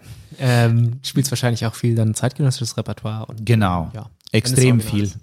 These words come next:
Speaker 2: richtig. Nur, also z-, zum Glück seid ihr sozusagen Teil des Orchesters und das breitet so ein bisschen eure Einsatzmöglichkeiten aus. Und bei uns ist das nur sporadisch der Fall oder in neuesten Werken dann nur.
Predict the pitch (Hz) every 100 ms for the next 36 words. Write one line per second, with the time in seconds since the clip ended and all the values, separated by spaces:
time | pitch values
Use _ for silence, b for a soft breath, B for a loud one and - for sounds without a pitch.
0 | - 113 - 101 - 127 123 123 117 -
1 | 110 113 113 - _ _ - - - -
2 | 110 107 120 117 110 104 123 107 107 95
3 | - 98 98 98 - 98 92 - 90 -
4 | 127 - 107 101 - 101 95 95 - -
5 | - - 104 _ - 110 95 98 - 92
6 | 98 92 90 101 - 101 95 92 90 -
7 | 92 95 - 87 90 90 85 80 90 120
8 | 143 143 - b b b b b b -
9 | 95 92 92 90 90 90 87 87 - 87
10 | 95 87 - 85 78 71 78 - - 76
11 | - 82 78 78 73 80 78 73 76 -
12 | 82 69 67 69 76 67 67 71 -